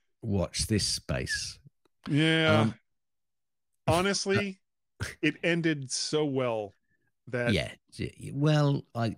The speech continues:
Speaker 1: offshoots, I think. Offshoots. We shall see. We shall see. Let's not, um,
Speaker 2: Yeah.
Speaker 1: speculate on that. Another Apple Union busting tactic found to be illegal. Coercively interrogating staff.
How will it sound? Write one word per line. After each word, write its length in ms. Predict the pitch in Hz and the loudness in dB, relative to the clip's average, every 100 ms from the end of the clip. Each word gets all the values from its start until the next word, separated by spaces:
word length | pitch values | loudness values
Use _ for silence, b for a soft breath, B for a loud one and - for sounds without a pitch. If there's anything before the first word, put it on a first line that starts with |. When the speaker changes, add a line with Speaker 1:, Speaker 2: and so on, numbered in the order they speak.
| - | -4
Speaker 1:
offshoots, 540 | 90 - 80 71 - | -4 -2 -4 -4 -4
I 120 | 67 | -8
think. 340 | - 64 - - b b b b b - | -8 -10 -12 -18 b b b b b -16
Offshoots. 540 | - - - - - _ - | -12 -10 -12 -12 -16 _ -12
We 60 | |
shall 180 | - - | -10 -8
see. 260 | - - - | -10 -10 -2
We 140 | 139 151 | 2 4
shall 140 | 135 | 2
see. 280 | - 62 - - | 0 -2 -6 -4
Let's 220 | 113 - | -2 0
not, 200 | 104 82 _ _ _ 76 | -2 -2 _ _ _ -8
um, 480 | 76 64 69 - - _ _ | -6 -6 -8 -12 -16 _ _
Speaker 2:
Yeah. 200 | 151 127 117 _ _ _ _ _ _ | 0 0 -2 _ _ _ _ _ _
Speaker 1:
speculate 680 | - - - - - 69 64 | -4 -4 -4 -6 -6 -6 -8
on 120 | - 69 | -10 -10
that. 180 | 65 - B B B B | -12 -14 B B B B
Another 340 | 110 151 156 - | 6 8 6 4
Apple 320 | 143 151 147 | 0 4 4
Union 500 | 147 160 151 139 110 | 6 6 6 4 4
busting 520 | 95 127 - 135 123 | 2 0 2 2 2
tactic 560 | 101 143 - - 107 - | 0 -2 -2 -4 -4 -4
found 320 | - 127 123 | -2 0 0
to 60 | 104 | 2
be 220 | 123 131 | 4 6
illegal. 560 | 127 160 180 135 104 - _ b b b b b - | 6 4 6 4 4 0 _ b b b b b -2
Coercively 960 | 117 127 131 117 123 101 110 113 113 - _ | 2 4 2 0 -2 0 0 2 0 -6 _
interrogating 1200 | 117 107 95 - 113 123 98 104 117 - 110 117 | 2 2 2 0 2 2 2 0 0 0 2 2
staff. 840 | 101 - - - 90 67 58 - | 0 -2 -4 0 0 0 -6 -12